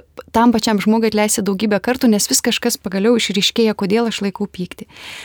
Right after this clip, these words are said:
Bet dar svarbesnis dalykas, ir knygoj irgi padeda prie to prieiti, yra atleisti sau. Ir tai yra, nu, ta labai, labai sunki dalis, kaip autoriai pasako apie didelius sužeidimus gyvenime ir kad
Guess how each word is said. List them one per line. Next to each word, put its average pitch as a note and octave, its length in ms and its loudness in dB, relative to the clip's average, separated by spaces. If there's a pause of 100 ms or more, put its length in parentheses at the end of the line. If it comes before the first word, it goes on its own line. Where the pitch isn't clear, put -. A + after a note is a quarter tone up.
(200)
Bet G#3+ 180 4
dar C4+ 180 2
svarbesnis A#3 540 2
dalykas, A3+ 560 0
ir G#3 100 -8
knygoj A3+ 640 0
irgi A3 240 0
padeda A3 340 -2
prie - 160 -8
to A3 160 -4
prieiti, A#3 400 0
yra A3 160 0
atleisti A3 480 -2
sau. A3 460 -6 (180)
Ir G3+ 80 -2
tai A3 160 0
yra, A3+ 160 2
nu, G#3 160 -4
ta G#3 140 -6
labai, G#3+ 300 -2
labai G#3+ 240 -2
sunki G#3+ 280 -2
dalis, G#3+ 480 -2
kaip - 160 -18 (320)
autoriai G#3 400 -2
pasako A3 400 -4
apie A3 240 -4 (260)
didelius G#3+ 600 2
sužeidimus G#3 560 2
gyvenime A3+ 580 2
ir A3+ 80 -2
kad A3+ 200 -2